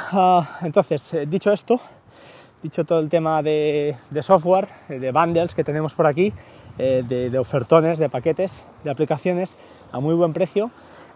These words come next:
a hablar un poquito de, ah, una actualización de OneBlocker. OneBlocker es la, el add-on o la aplicación de ios que yo utilizo y por lo que he visto, <laughs> pues el señor Vitici también,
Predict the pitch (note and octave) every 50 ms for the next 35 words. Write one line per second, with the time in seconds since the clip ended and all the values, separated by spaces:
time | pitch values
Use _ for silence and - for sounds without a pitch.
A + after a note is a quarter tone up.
0 | - - F#3+ E3 E3 E3 E3+ F3 F3+ F#3 G3 F#3 F#3+ F3 F3 F3 G3 G#3 F#3 F3+
1 | F#3 G3 G3+ C#3 A#2 - - - - F3+ D#3 D3 D3 D3 C#3+ C#3+ C#3+ E3+ F3 F#3+
2 | F#3 - E3+ D3+ C#3+ C#3+ C#3 - G#3 B3 C#4 C4 - - D3 D3 D3 C#3+ F3 F#3
3 | F3+ F3 F3+ F#3 F3+ - A#3+ - - _ - - - - - _ - F3 F#3 F3+
4 | F#3+ G3 - G3+ F#3 F3+ E3 F3 E3 D#3+ D#3 D#3 D3+ C#3+ E3+ D#3 E3 E3 D#3 D#3+
5 | D3 C3+ C3 B2+ C3 A#2 G#2+ C3+ C#3 - A#2 - - D#3+ D#3 D#3 D3+ D3+ D#3 D3+
6 | C#3 C3 - - C#3 C3 C#3+ D3+ C#3 D3 C#3+ E3+ D#3+ - - D3+ C3+ A#2 - -
7 | _ _ - - - - - - _ - D3+ D#3+ E3 C#3+ D#3+ D#3 D3+ D#3+ D3 E3
8 | F3+ G3 - - G3 F3+ G3+ G#3 - - - - E3 E3+ - - - - - -
9 | - - - - - C#3+ - - D3 D3 E3+ E3 D#3+ E3 D3+ D3+ F3+ E3+ - -
10 | D#3 - C3+ C3 C#3+ D#3 F#3 A#3